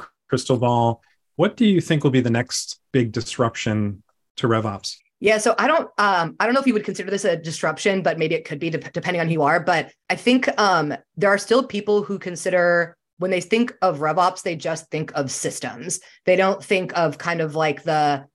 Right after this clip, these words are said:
Speaker 2: the other things that RevOps can offer in terms of process and just, like,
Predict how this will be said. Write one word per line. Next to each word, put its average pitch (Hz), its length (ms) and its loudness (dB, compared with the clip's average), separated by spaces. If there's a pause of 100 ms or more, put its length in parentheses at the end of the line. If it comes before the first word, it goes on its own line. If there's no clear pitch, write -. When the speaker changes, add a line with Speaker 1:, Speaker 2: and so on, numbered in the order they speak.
(100)
Speaker 2:
the 185 160 -4
other 185 300 4
things 180 480 -2
that 165 140 -4
RevOps 160 500 0
can 165 140 -4
offer 147 340 -2
in 151 80 -4
terms 156 320 -6
of 143 200 -2 (120)
process 220 480 2
and 160 240 -6
just, 160 380 -2
like, 143 280 -4